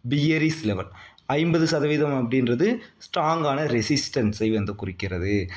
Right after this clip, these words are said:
அப்படி பார்க்குறப்போ, எனக்கு இருக்கக்கூடிய ரெண்டாவது கன்ஃபர்மேஷன் இது. சரிங்களா? இப்போ மார்க்கெட் ஃப்ளாட்டாகவோ அல்லது கேப் அப்பாகவோ ஓப்பன் ஆகுறாங்க. அப்படி கேப் அப்பாக ஓப்பன் ஆகிட்டு, இந்த நாற்பத்தி எட்டாயிரத்தி இருநூறு to இருநூத்தி ஐம்பது ரீச் பண்ணிட்டு,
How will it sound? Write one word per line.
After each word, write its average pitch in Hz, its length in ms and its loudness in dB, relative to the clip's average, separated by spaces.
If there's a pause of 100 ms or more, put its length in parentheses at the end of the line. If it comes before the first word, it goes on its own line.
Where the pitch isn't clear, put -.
(180)
அப்படி 135 300 -2
பார்க்குறப்போ, 127 540 -2 (560)
எனக்கு 151 320 0
இருக்கக்கூடிய 143 520 0
ரெண்டாவது 123 400 0
கன்ஃபர்மேஷன் 110 720 0
இது. - 180 -12 (180)
சரிங்களா? 143 400 -2 (180)
இப்போ 131 460 -2
மார்க்கெட் 117 400 -2
ஃப்ளாட்டாகவோ 123 600 0
அல்லது 131 280 0
கேப் 120 300 -2
அப்பாகவோ 117 500 0
ஓப்பன் 113 280 -2
ஆகுறாங்க. 117 420 -2 (360)
அப்படி 135 240 -2
கேப் 151 340 0
அப்பாக 127 420 -2
ஓப்பன் 120 360 0
ஆகிட்டு, 113 440 -2
இந்த 151 260 2
நாற்பத்தி 156 420 -2
எட்டாயிரத்தி 120 600 0
இருநூறு 147 500 2
to 156 120 0
இருநூத்தி 131 480 0
ஐம்பது 120 400 0
ரீச் 135 340 0
பண்ணிட்டு, 107 400 2